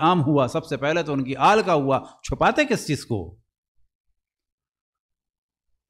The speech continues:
कौन सी ऐसी उम्मत है जो अपने नबी की आल को कत्ल करे और नबी की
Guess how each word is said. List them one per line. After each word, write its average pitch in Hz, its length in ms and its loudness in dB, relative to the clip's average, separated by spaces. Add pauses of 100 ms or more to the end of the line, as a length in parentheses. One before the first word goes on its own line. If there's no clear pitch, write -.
(800)
कौन 269 340 6
सी 262 180 4
ऐसी 233 280 4
उम्मत 202 320 2
है 208 80 2
जो 196 100 2
अपने 185 220 -2
नबी 175 280 0
की 180 160 -2 (140)
आल 247 260 6
को 240 140 2
कत्ल 196 300 2
करे 170 280 2
और 156 200 2
नबी 156 240 0
की 156 160 -4